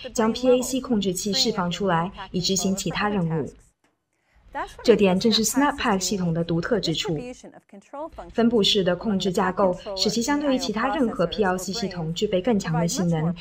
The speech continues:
及多功能性。当涉及到I O通讯时，用户会非常喜欢基于以太网的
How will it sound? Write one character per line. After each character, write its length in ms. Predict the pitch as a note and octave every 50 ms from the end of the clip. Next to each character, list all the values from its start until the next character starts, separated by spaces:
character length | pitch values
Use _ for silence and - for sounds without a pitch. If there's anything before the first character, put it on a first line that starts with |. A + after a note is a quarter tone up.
| - - -
及 100 | - F#3
多 140 | F#3 G#3+ G#3
功 160 | G#3 G#3+ G#3+
能 140 | G3+ E3+ D#3+
性。 240 | E3+ - G3+ F3 E3 C4 C4+ A3+ F#3+ E3+ E3+ F#3 - _ _ _ _ _ - A3+ B3 B3 D#4+ F#4 G4 - C4 - - G#3 F3 E3+ E3 F3+ E3 F#3 _ _ _ _ _ _ - F#3+ F3+ - - C4 C#4+ D#4 F4 D#4 - D4+ C4+ C4 B3+ - - B3 A#3 - - - B3+ - -
当 180 | - A#3+ A#3+ B3+
涉 160 | - B3+ A3+
及 140 | G#3+ G#3+ G3+
到 80 | -
I 240 | - - G#3+ A3 B3
O 100 | B3+ C4+
通 220 | C4+ - A#3 A#3
讯 180 | A#3 - G3+ F#3
时， 300 | F#3 - F3+ E3+ E3 E3+
用 200 | - - C4+ C4
户 140 | B3 C4 A#3+
会 140 | B3 B3+ B3
非 120 | D4+ D#4+
常 220 | D#4 C#4+ G#3 G3+
喜 160 | G3+ - F#3 E3+
欢 220 | - F#3 F3+ G3+
基 200 | G3 A#3 A3+ G#3
于 80 | G3+ G#3+
以 100 | - F3 D#3+
太 220 | D#3+ - C#4 B3
网 240 | G#3+ F#3+ E3+ D#3+ D#3+
的 180 | D#3+ D#3 D#3+